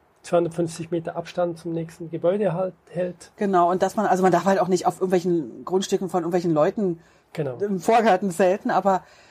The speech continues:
Speaker 2: da Norwegen so weitläufig ist, hast du immer Platz, irgendwo zu, zu zelten.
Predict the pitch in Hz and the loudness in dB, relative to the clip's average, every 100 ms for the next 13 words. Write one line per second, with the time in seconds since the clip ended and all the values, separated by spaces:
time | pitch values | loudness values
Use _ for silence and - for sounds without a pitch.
0 | _ _ 180 190 165 185 196 202 185 208 | _ _ 0 0 0 2 2 2 0 -2
1 | 175 165 240 175 151 185 156 185 - 165 | 2 2 4 2 2 0 0 -2 -4 -4
2 | 190 190 180 214 208 196 202 - 190 185 | -2 0 2 2 2 0 0 -2 -4 -2
3 | 185 180 170 160 165 156 185 208 | -4 -2 -2 -2 -6 0 2 2